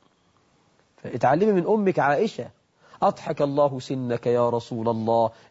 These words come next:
إيه اللي جرى، إيه اللي حصل؟ قال: "هذا القائف جاء وأسامة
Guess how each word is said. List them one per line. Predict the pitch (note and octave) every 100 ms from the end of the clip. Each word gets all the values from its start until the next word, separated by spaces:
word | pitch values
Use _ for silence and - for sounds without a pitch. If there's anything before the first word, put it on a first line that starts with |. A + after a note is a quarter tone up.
| -
إيه | A3 G3+
اللي | D3+
جرى، | C3+ D3 C3+
إيه | G3
اللي | G3+ D3
حصل؟ | - D3+ D3 B2+ - _ _ _
قال: | C3+ C3+
"هذا | D3+ F3+ C#3
القائف | B2+ F3+ F#3 A2+ - - - _ _ _ _ _ _ _ _ _ _ -
جاء | D#3 F#3+ - F3 _ _ _ _
وأسامة | C3+ B2+ C3 F#3 F#3+